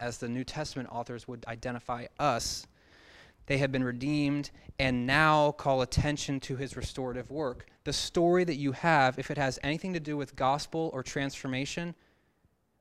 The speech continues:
must be relevant for today,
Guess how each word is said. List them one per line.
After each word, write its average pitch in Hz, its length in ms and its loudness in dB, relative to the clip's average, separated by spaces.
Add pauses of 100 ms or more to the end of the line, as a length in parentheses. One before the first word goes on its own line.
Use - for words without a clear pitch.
(160)
must 143 720 0 (300)
be 165 140 -4
relevant 135 760 -2 (460)
for 143 220 -4
today, 120 640 -4